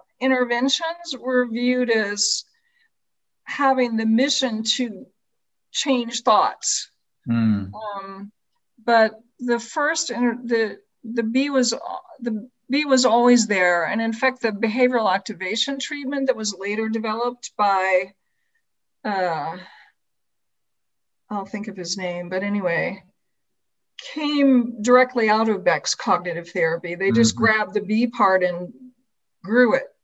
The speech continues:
Speaker 2: Oh,
Speaker 1: Also, they,
Speaker 2: okay.
Speaker 1: they strengthened the behavioral, functional, and analytic way of thinking about the Bs.
Speaker 2: Sure.
Speaker 1: But all that actually, uh, came out of Beck's cognitive therapy, which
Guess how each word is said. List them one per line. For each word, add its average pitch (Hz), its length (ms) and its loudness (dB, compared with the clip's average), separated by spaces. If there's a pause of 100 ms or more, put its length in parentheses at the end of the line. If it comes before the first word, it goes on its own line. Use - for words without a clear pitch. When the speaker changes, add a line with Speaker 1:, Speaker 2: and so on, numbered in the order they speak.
(340)
Speaker 2:
Oh, 226 100 0
Speaker 1:
Also, 269 360 6
they, 240 180 6
Speaker 2:
okay. 220 180 -2
Speaker 1:
they 233 220 6
strengthened 240 680 2
the 208 380 -2 (600)
behavioral, 220 580 2
functional, 247 540 4
and 196 120 -4
analytic 214 760 0
way 190 240 0
of 165 240 0
thinking 269 380 0
about 165 340 0
the 185 80 -4
Bs. 165 580 -6 (380)
Speaker 2:
Sure. 107 460 -4 (300)
Speaker 1:
But 226 180 0
all 262 180 6
that 247 400 4
actually, 220 580 -2 (460)
uh, 185 220 -4 (140)
came 247 200 4
out 226 220 -2
of 202 180 -12 (300)
Beck's 190 480 -4 (920)
cognitive 190 480 -2
therapy, 190 640 -6 (1040)
which 226 220 -2